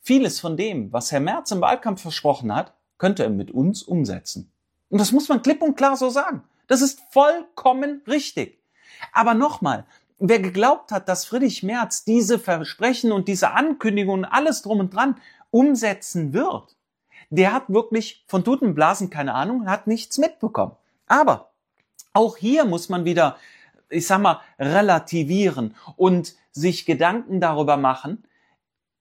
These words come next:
wie die nächste Zeit werden wird. Weil wie soll die A F D weiter Stimmen generieren? Die Frau, die A F D hat ein großes Defizit bei vielen Frauen.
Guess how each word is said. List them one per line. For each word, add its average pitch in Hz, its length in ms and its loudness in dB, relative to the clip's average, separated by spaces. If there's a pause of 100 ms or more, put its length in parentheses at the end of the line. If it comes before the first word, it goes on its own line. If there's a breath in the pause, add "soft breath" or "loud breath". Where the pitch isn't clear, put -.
(340)
wie 196 180 2
die 202 120 2
nächste 190 420 -2
Zeit 269 280 -2
werden 98 320 -2
wird. 92 220 -18
Weil 190 320 2 (140)
wie 240 240 4
soll 320 260 0
die 214 180 -4
A 160 200 4
F - 160 -10
D 202 340 -6 (120)
weiter 196 380 0
Stimmen 165 540 -2
generieren? 123 540 -6 (640 loud breath)
Die 185 160 2
Frau, 180 520 -2
die 170 460 0
A 175 60 4
F 185 100 -4
D 220 140 2
hat 269 140 -4
ein 185 140 -2
großes 214 380 -2
Defizit 165 500 -2
bei 147 120 -4
vielen 139 260 -2
Frauen. - 480 -6